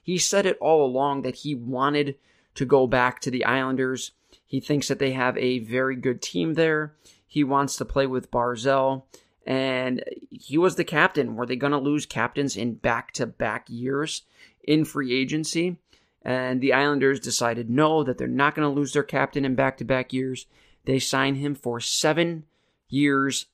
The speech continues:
forty-nine million or seven million dollars per year.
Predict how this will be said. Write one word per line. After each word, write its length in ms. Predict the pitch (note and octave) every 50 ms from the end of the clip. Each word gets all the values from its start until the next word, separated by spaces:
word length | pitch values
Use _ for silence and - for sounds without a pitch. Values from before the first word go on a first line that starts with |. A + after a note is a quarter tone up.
| _ _ _ _
forty-nine 680 | _ - - D3 D#3 E3+ E3+ F3 E3+ D#3 D#3 D3+ D3 C#3
million 360 | C3+ C3 C3 C3 C3 C3+ C3
or 220 | - - A#2+ A#2+
seven 420 | A#2 - - - D3 D3 D3+ D3+ D3
million 280 | C#3 C3+ C3 C3 C3 B2+
dollars 380 | B2+ A#2+ A#2 B2 B2 B2 A#2+
per 280 | - - - D3 D3 D#3
year. 460 | C#3+ C3+ B2+ B2 B2 B2 B2 B2 -